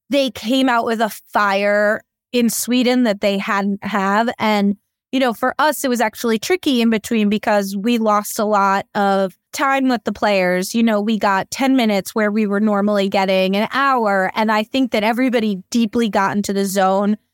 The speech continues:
and understood what was at stake. And, you know, knockouts, penalties are a horrific way to lose.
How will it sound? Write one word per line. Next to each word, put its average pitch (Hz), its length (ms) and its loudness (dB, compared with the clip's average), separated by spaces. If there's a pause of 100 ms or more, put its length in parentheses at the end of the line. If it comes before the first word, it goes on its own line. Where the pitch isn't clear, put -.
(180)
and 240 160 0
understood 220 640 -2
what 214 200 -2
was 214 160 -2
at 196 160 0
stake. 220 560 -2 (120)
And, 208 420 2 (220)
you 247 80 0
know, 254 280 2
knockouts, 247 840 0 (180)
penalties 240 560 0
are 220 220 0 (140)
a 233 80 2
horrific 220 840 -2
way 208 280 0
to 208 180 -2
lose. 196 560 2